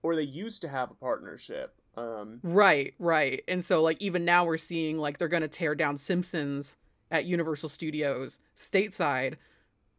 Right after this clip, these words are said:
Speaker 2: because Universal did lose the Simpsons here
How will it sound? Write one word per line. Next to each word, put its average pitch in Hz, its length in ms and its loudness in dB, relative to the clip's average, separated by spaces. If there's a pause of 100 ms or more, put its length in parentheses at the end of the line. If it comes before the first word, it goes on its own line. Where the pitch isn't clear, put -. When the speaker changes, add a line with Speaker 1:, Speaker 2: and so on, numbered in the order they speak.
(140)
Speaker 2:
because 156 560 0 (280)
Universal 180 580 4
did 180 340 2
lose 156 680 0
the 170 120 -2
Simpsons 151 460 -2
here 175 340 -6